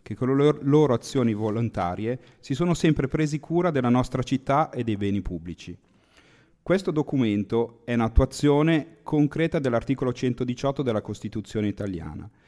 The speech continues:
che spinge i comuni a favorire l'iniziativa dei cittadini per lo svolgimento di attività di interesse generale. Con l'approvazione di questo strumento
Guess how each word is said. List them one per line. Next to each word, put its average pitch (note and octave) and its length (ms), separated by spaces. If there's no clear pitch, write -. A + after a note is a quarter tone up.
che C3 140
spinge C#3+ 320
i C3 40
comuni E3+ 680
a B2+ 120
favorire C#3 520
l'iniziativa B2+ 640
dei A2 140
cittadini C#3 540
per C3 120
lo A2+ 80
svolgimento A2+ 600
di G#2+ 80
attività B2+ 640
di A2+ 100
interesse G#2+ 480
generale. F2+ 640
Con D#3 120
l'approvazione G3 520
di E3+ 80
questo D#3 260
strumento B2 800